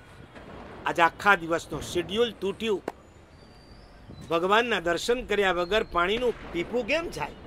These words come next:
સાઉથ વાસણાના સંઘે જો મજબૂત થવું હશે, તો એને સૌથી પહેલા પોતાનું પુણ્ય વધારવું પડશે.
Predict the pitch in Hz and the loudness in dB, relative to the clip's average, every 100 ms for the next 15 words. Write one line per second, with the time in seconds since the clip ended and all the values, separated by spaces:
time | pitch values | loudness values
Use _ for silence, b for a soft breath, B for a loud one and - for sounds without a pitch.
0 | - - - - - - - - - - | -18 -16 -16 -18 -18 -18 -18 -18 -18 -18
1 | - - - - - - 185 214 214 190 | -20 -20 -18 -18 -14 -2 4 6 6 8
2 | 214 202 220 254 262 269 277 - 233 240 | 8 8 6 8 8 8 6 6 2 8
3 | 240 254 254 220 240 269 302 - 240 285 | 8 8 6 4 4 4 2 2 0 4
4 | 277 262 277 294 294 269 247 - 240 254 | 4 6 6 6 8 6 6 6 4 4
5 | 269 262 254 269 254 247 254 254 214 - | 0 2 4 6 6 4 4 2 0 -2
6 | 254 262 247 196 226 208 - 170 - - | 2 4 6 6 6 4 0 -12 -12 -16
7 | - 453 | -10 -10